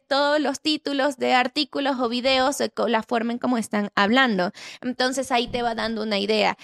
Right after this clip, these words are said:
Y aquí está otro tip para quien también está empezando y que está relacionado con lo que dijimos de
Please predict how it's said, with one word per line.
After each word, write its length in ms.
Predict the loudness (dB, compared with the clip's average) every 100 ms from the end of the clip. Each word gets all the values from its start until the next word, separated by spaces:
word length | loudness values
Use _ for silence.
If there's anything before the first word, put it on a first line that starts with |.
| -14 0
Y 100 | 0
aquí 180 | 2
está 300 | -2 0 0 0
otro 320 | 0 0 0
tip 220 | -2 -2
para 220 | 0 2 0
quien 220 | -2 0
también 260 | 0 2
está 220 | 0 2 0
empezando 520 | 2 2 2 2 0
y 60 |
que 100 | -2
está 180 | -6 -4
relacionado 560 | -2 -2 -2 -2 -2 0
con 160 | 0 0
lo 100 | 0
que 140 | 0
dijimos 540 | -2 -2 -2 0 -2 0
de 280 | 2 0